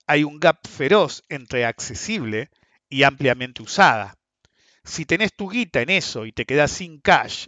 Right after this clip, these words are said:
estás fuera del sistema, y si tus contrapartes no están en esas amplias mayorías, y puede ser situación de vida o muerte,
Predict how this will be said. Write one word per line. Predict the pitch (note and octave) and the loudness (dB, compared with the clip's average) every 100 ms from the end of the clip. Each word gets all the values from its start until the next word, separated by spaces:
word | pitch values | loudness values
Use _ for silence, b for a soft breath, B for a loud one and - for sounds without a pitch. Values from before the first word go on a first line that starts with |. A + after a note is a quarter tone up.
| - | -16
estás | B2+ E3 - | -2 -2 -2
fuera | G3+ F#3+ | 2 4
del | D3 | 4
sistema, | - C3+ - G#3 A#2 A2+ b b b b b b _ _ | 0 -10 -2 -2 -2 -8 b b b b b b _ _
y | F3+ | -8
si | - F3+ | -8 -8
tus | - | -10
contrapartes | - E3+ E3 - A#3+ - D3 | -8 0 2 6 6 6 -4
no | E3 | -4
están | - G3+ E3+ A#2+ - | 2 4 4 0 -8
en | C#3 | -4
esas | D#3+ - C#3+ - - | -4 -2 -2 -2 -2
amplias | D#3+ D3 D#3 | -2 0 -4
mayorías, | C#3 C3 C#3+ F#3+ A3 A#2 C3 - | -2 -8 -4 -4 0 0 0 -6
y | B2+ | -14
puede | C3 A#2 | -6 -6
ser | A2 B2+ | -4 -8
situación | A#2 B2+ A#2+ - B2+ | -10 -14 -12 -12 -12
de | A#2+ | -8
vida | B2 | -8
o | D#3+ | -2
muerte, | A3+ A#2 - G#2+ | 0 0 -4 -12